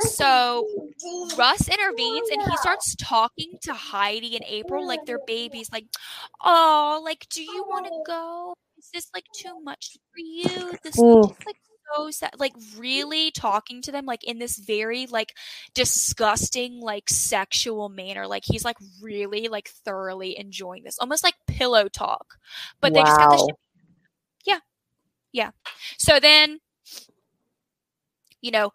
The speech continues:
Speaker 1: Heidi's cutting April, or, I'm sorry, April's cutting Heidi's hair off,
Speaker 2: <laughs>
Speaker 1: and April has the fucking attitude because she's gotten the shit beat out of her, and she's like,
Speaker 2: Yeah.
Speaker 1: "Hey,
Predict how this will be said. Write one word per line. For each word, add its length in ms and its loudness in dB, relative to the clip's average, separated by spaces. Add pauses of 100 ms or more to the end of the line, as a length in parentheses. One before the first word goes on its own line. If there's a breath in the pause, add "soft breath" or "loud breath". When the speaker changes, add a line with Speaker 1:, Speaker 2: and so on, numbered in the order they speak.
Speaker 1:
Heidi's 360 2
cutting 300 -2
April, 320 -4
or, 160 -2
I'm 80 -10
sorry, 200 -4
April's 360 -2
cutting 240 0
Heidi's 380 -2
hair 240 -2
off, 200 -2 (360 loud breath)
Speaker 2:
<laughs> 0 -
Speaker 1:
and 440 6 (320)
April 300 0
has 240 2
the 100 -6
fucking 360 -6
attitude 560 2
because 380 -8
she's 220 -8
gotten 240 -2
the 80 -14
shit 240 -4
beat 140 -4
out 160 2
of 80 -6
her, 320 -4
and 300 -2
she's 200 2
like, 240 6
Speaker 2:
Yeah. 60 -8 (680)
Speaker 1:
"Hey, 240 2